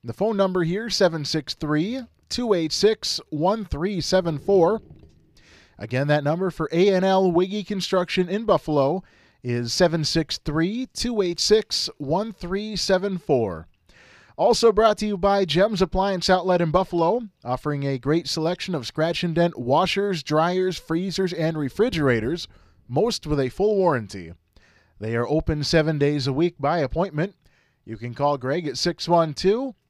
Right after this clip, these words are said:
eight zero four, zero five zero one. Again, six one two, eight zero four, zero five zero one.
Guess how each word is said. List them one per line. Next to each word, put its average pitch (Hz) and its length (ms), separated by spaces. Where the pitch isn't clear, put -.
eight 190 280
zero 214 300
four, 185 540
zero 190 300
five 185 500
zero 180 300
one. 139 460
Again, 117 320
six 175 340
one 170 220
two, 226 460
eight 175 280
zero 214 260
four, 160 520
zero 196 300
five 180 500
zero 190 300
one. 147 400